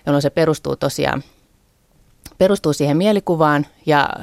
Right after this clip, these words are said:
ihmiset tosiaan hakee hyviä diilejä, halpoja hintoja, ja niin kuin Sulovilleen legendaarisesti ostaa kaiken, mitä halvalla saa, mutta että si-, sitä tosiaan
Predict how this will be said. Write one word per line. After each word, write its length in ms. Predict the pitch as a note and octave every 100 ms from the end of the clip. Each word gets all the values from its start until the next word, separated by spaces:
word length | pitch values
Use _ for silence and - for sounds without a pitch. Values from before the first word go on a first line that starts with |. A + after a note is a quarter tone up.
| - _ _ _ _ _ _
ihmiset 300 | E3+ D#3+ D3
tosiaan 280 | - D3+ C#3
hakee 440 | D#3 D3+ C#3 C#3 C#3+
hyviä 320 | F3+ D#3 C3+
diilejä, 400 | C3 C#3 C3+ C3+
halpoja 460 | C#3 D#3+ D3 C#3+ C#3
hintoja, 500 | C#3+ C3 C3+ - D3+ - _ _ _ _
ja 200 | - C3+ - _ - _ _ - _
niin 140 | E3 C3+
kuin 120 | F#3+
Sulovilleen 720 | - E3 D#3 D3+ C#3+ C#3+ D#3+ - - - - _ _ -
legendaarisesti 920 | D#3+ - D3 D3 D3+ D#3+ D3+ - D#3+ - - - _ - _ _ _ _ _ _ _
ostaa 320 | E3 C3+ D3 D3
kaiken, 280 | D#3 -
mitä 200 | D#3+ F#3+
halvalla 380 | G3 F#3+ F3 E3+
saa, 260 | E3+ D#3+ C#3
mutta 240 | C#3+ -
että 220 | C#3+ - C#3+ _ - _ -
si-, 200 | F#3+ -
sitä 240 | G3 E3
tosiaan 480 | D3+ D#3 D#3+ C#3+ C#3+